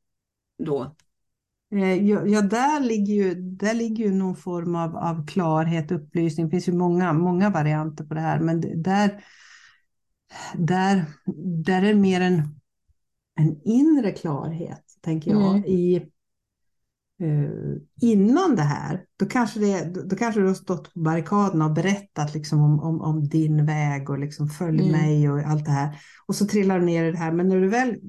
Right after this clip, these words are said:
Speaker 2: kliver ur den här själens mörka natt så, då blir du den här självklara ledaren.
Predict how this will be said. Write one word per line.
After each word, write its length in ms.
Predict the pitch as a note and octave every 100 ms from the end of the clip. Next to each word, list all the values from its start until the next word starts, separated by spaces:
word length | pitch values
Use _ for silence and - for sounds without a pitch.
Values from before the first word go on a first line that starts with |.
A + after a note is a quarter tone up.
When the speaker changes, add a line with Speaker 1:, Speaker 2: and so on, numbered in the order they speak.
| F#3+ -
Speaker 2:
kliver 360 | G#3 G3+ F#3+
ur 340 | F#3+ C4 D#4 C4
den 200 | E3+ D3+
här 400 | D#3+ D3 D3 -
själens 500 | - D#3+ D#3 D#3+ D3+
mörka 280 | D#3 D3 D3
natt 260 | D3 D3
så, 380 | - D#3 D3 D3 - _ _ _ _ _ _ _ _ _ _ _ _ _ _ _ _
då 260 | E3 F3 G#3
blir 240 | G3 F#3+
du 120 | F3 E3+
den 120 | C#3+
här 200 | D3 -
självklara 800 | G3+ D#3+ D3+ D3+ G#3+ G3 D#3+ D3+
ledaren. 760 | F3 E3 E3 A3 D3+ D3 -